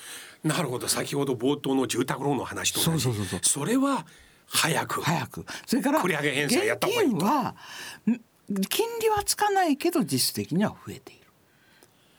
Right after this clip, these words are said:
Speaker 1: わかりました。長期投資しない。借金しない。
Speaker 2: それでね、だ-、大丈夫ですか？まだ。
Speaker 1: 大丈夫。
Speaker 2: それでね、そのね、私、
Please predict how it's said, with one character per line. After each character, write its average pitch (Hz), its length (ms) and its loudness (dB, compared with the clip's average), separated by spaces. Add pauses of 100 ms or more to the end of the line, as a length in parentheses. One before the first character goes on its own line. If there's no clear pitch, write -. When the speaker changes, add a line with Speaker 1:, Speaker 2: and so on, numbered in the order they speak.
(680)
Speaker 1:
わ - 80 -14 (120)
か - 160 -8
り - 160 -18
ま - 60 -12
し - 80 -6
た。 - 140 -14
長 156 240 0
期 160 180 -4
投 165 180 0
資 - 200 0
し - 200 2
な 117 140 -2
い。 - 140 -14 (800)
借 147 140 0
金 247 180 4
し - 160 2
な - 140 -2
い。 - 80 -20 (640)
Speaker 2:
そ - 160 -8
れ 156 80 0
で 160 120 0
ね、 185 260 2 (360)
だ-、 160 220 -2
大 208 160 2
丈 294 80 2
夫 202 80 2
で 127 80 2
す - 80 -10
か？ 147 80 0
ま 131 140 2
だ。 - 100 0
Speaker 1:
大 110 100 -4
丈 90 80 -12 (480)
夫。 - 80 0
Speaker 2:
そ - 140 0
れ 226 100 2
で 170 140 2
ね、 285 240 4 (420)
そ - 200 2
の 180 160 2
ね、 202 80 2
私、 247 420 2